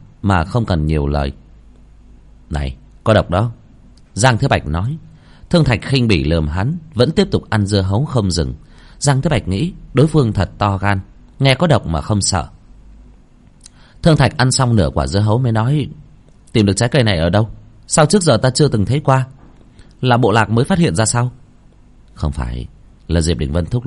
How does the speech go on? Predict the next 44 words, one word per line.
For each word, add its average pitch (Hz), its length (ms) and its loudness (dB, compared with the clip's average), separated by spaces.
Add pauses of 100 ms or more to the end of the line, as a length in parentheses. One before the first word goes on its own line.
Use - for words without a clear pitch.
(100)
giục 80 220 -6
sinh 85 180 -4
trưởng 62 260 -6
đó." 104 140 -8 (920)
Thương 156 140 4
Thạch 117 180 2
ngờ 95 240 2
vực: 85 280 -4 (500)
"Là 110 160 2
thúc 165 180 0
giục 135 180 0
cho 147 120 2
nó 156 100 4
mọc?" 156 220 2 (1080)
Rồi 117 200 4
quay 139 160 2
qua 135 160 2
Diệp 110 200 0
Đình 80 180 0
Vân 107 200 0
ngạc 95 220 -2
nhiên: 107 260 -2 (360)
"Này, 104 260 4 (640)
ngươi 151 140 6
có 151 120 4
võ 170 160 4
hồn 160 180 6
mộc 113 200 4
sao?" 147 300 2 (1400)
Diệp 92 220 0
Đình 101 140 4
Vân 113 180 2
gật 98 200 0
đầu. 71 300 -4 (380)
Thương 117 160 2
Thạch 101 220 -2
ước - 200 -2
ao: 107 240 0 (440)
"Ngươi, 123 200 -2
ngươi 165 180 2
thật 151 160 2
là 113 80 4
lợi 117 180 4
hại. 110 280 0